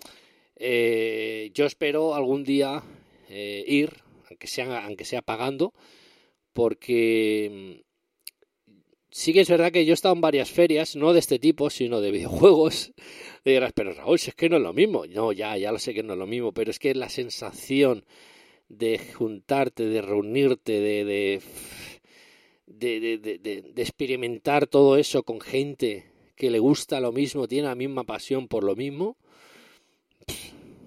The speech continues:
Mira, yo, así a, a modo anécdota, o recuerdo cara nostálgico que me viene, había un certamen, un evento que se celebraba cada año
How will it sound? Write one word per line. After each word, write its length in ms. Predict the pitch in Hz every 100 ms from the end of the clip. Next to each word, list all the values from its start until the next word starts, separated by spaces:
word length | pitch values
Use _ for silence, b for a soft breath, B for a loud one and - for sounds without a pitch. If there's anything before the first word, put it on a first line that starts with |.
| B B B B B B B B
Mira, 240 | 139 98
yo, 380 | 98 127 185 - _ _
así 360 | - - - 156
a, 260 | 165 151 135
a 180 | 120
modo 380 | 120 135 131 123 123
anécdota, 760 | 120 127 139 143 139 - 147 - _ B B B B B -
o 200 | 113 104
recuerdo 640 | 104 - 135 135 123 117
cara 440 | 127 123 120 113
nostálgico 600 | 113 - 135 135 143 120
que 100 | 117
me 120 | 107
viene, 320 | 107 135 135 160 B B B B B B
había 460 | 107 113 143 175 170
un 400 | 160 147 135 120
certamen, 720 | - 127 - - 175 156 160
un 160 | 143 151
evento 480 | 127 156 160 143
que 100 | 135
se 140 | - 117
celebraba 600 | - 101 110 127 147 147
cada 360 | - 151 147 139
año 320 | 151 135